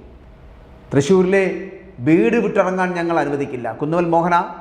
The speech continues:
നിനക്ക് നിന്റെ വീട് വിട്ട് പുറത്തിറങ്ങാൻ കഴിയാത്തൊരു സാഹചര്യം എസ് എഫ് ഐ ഉണ്ടാക്കുമെന്നുള്ള ഭീഷണി കൂടി ആർഷോ മുന്നോട്ട് വെക്കുന്നുണ്ട്." ഞാൻ ഈ ആർഷോയുടെ ഈ വാർത്ത നഗരത്തെ നിശ്ചലമാക്കാൻ കെൽപ്പുള്ളൊരു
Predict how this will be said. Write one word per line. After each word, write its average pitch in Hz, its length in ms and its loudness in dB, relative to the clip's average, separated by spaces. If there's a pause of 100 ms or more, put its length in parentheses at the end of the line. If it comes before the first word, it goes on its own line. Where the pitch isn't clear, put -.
(360)
നിനക്ക് 208 340 0
നിന്റെ 196 140 -2
വീട് 185 280 2
വിട്ട് 185 140 -4
പുറത്തിറങ്ങാൻ 180 640 -2
കഴിയാത്തൊരു 175 540 0
സാഹചര്യം 190 760 0
എസ് 185 180 -2
എഫ് 208 160 0
ഐ 196 80 4
ഉണ്ടാക്കുമെന്നുള്ള 180 720 0
ഭീഷണി 214 420 -2
കൂടി 175 260 4 (420)
ആർഷോ 170 360 2
മുന്നോട്ട് 147 320 -2
വെക്കുന്നുണ്ട്." 98 400 -10 (1040)
ഞാൻ 139 160 4
ഈ - 20 4
ആർഷോയുടെ 156 480 2
ഈ 170 80 0
വാർത്ത 156 340 2 (760)
നഗരത്തെ 170 480 2
നിശ്ചലമാക്കാൻ 175 800 0
കെൽപ്പുള്ളൊരു 175 760 -2